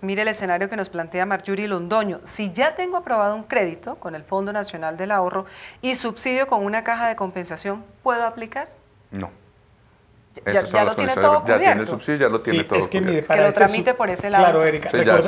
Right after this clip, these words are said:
Speaker 2: se fue por el camino
Speaker 3: Sí.
Speaker 2: de la caja.
Speaker 3: Recordemos los, eh, las condiciones de Mi Casa Ya, que es el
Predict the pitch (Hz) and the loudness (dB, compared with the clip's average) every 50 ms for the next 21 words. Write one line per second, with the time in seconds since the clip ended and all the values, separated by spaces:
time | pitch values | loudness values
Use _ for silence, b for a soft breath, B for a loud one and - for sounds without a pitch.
0 | 110 113 - 127 117 - 127 127 123 120 104 95 90 90 - - - 104 101 98 | 4 2 2 2 2 4 4 4 4 2 0 0 -4 -10 -4 0 0 2 2 2
1 | 98 98 101 107 110 110 107 101 95 - - - - - - - - 196 180 202 | 0 0 0 2 2 2 2 0 -2 -2 0 0 -2 -2 -4 -6 -2 2 2 2
2 | 180 185 180 165 175 185 196 220 220 - 214 190 175 160 - - - - - _ | 4 4 4 4 4 4 4 2 0 0 0 0 0 0 -2 -6 -16 -20 -20 _
3 | _ - 180 165 160 160 156 156 - 175 165 151 - - 170 160 151 131 156 190 | _ -4 -2 -2 0 0 -2 -2 0 0 0 0 0 -2 -2 -2 -2 -2 -2 0
4 | 208 196 196 185 160 143 - 175 160 - 185 185 202 175 - - 196 139 156 185 | 0 0 -2 -4 -4 -2 -4 -2 0 0 2 2 2 2 0 -2 -4 -2 -2 -2
5 | 185 180 - | -2 -4 -6